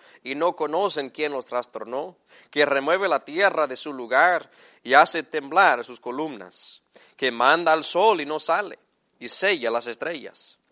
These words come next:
El que extiende solo los cielos y anda sobre las alturas de la mar. El que hizo el Arturo y el Orión y las Pléyadas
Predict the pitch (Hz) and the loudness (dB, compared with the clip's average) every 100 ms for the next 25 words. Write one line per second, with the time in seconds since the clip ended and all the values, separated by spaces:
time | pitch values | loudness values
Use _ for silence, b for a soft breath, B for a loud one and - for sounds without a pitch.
0 | _ _ _ _ _ - - 143 139 151 | _ _ _ _ _ -20 -8 -6 -4 -4
1 | - - 196 202 185 180 185 175 151 - | -4 -2 -2 0 -2 -2 -2 -2 -4 -2
2 | 196 170 175 202 - 175 165 190 185 143 | -2 0 0 -2 -6 -2 2 4 2 0
3 | 147 160 - 156 151 143 139 117 220 165 | 0 -2 -6 -6 -4 -4 -6 -8 -8 -6
4 | 123 123 135 143 190 117 - _ _ B | -6 -6 -10 -10 -12 -14 -18 _ _ B
5 | B - 165 170 165 180 208 - 170 156 | B -4 -2 -2 -4 -4 -4 -4 0 0
6 | - 214 196 175 180 170 147 143 143 143 | -2 -6 -2 -2 -2 -2 -4 -4 -6 0
7 | 175 175 202 180 139 139 - 165 185 139 | 2 0 -2 -6 -4 -4 -6 -8 -4 -4
8 | 101 90 - - | -6 -10 -16 -20